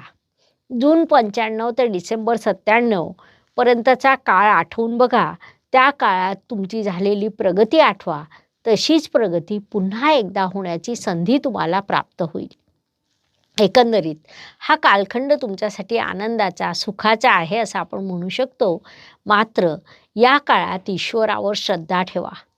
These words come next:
ईश्वराची आराधना करा, साधना करा किंवा मंत्रजाप करा.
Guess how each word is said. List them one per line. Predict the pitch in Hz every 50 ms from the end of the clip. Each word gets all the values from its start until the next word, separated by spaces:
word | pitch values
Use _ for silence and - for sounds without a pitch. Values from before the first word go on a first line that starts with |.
| _ _ _ _ _ _ -
ईश्वराची | 277 - - - 285 294 294 302 294 285 285 - 311
आराधना | 302 240 196 185 185 196 202 190 208 220 220 233 233
करा, | 233 - 208 190 196 190 190
साधना | 185 - - 202 175 165 165 165 214 220 240
करा | 233 - 226 190 175 180 190 190
किंवा | - 247 233 226
मंत्रजाप | 226 208 190 175 170 175 - - 208 202 202 185 190 - _ -
करा. | - 180